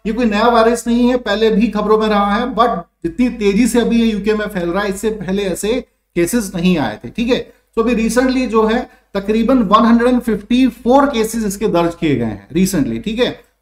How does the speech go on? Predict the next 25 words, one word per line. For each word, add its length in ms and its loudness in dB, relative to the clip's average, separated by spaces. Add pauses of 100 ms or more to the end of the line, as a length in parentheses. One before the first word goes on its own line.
और 240 4 (120)
पिछले 240 2 (100)
पांच 240 2
weeks 360 -2
में 120 0
ही, 120 -4
तो 260 -8
बहुत 480 -2
यूके 220 -4
के 100 -4
हिसाब 320 -2
से 100 0
बहुत 220 0
बड़ी 200 2
बात 320 -4
है, 520 -14
India 180 2
के 100 -2
context 340 -6
में 120 -6
देखेंगे 280 -2
तो 140 0
छोटी 220 -2
बात 200 0
लगेगी। 420 -2